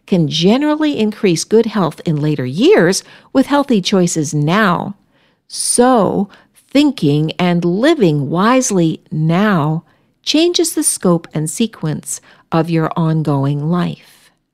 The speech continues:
Look back through memories of your life. How does it look? If you're like me, you see many blessings, some sadness,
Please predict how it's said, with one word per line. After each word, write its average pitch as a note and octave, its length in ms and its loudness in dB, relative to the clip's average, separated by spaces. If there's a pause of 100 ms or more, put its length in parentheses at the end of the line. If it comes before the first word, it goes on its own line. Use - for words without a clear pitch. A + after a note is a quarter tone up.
(720)
Look B3 340 0
back G3 460 -2
through F3+ 220 2
memories C#3+ 480 0
of D3 100 0
your F3 180 2
life. D#3 500 -4 (640)
How D3 180 -2
does C#3 160 -4
it G3 80 0
look? C4+ 400 -4 (960)
If F3+ 180 0
you're C4+ 160 2
like B3+ 320 0
me, F3 380 -2 (260)
you G#3+ 160 2
see E3 300 -2
many D#3+ 340 2
blessings, C4 840 0 (460)
some D4 280 -2
sadness, A3 840 -2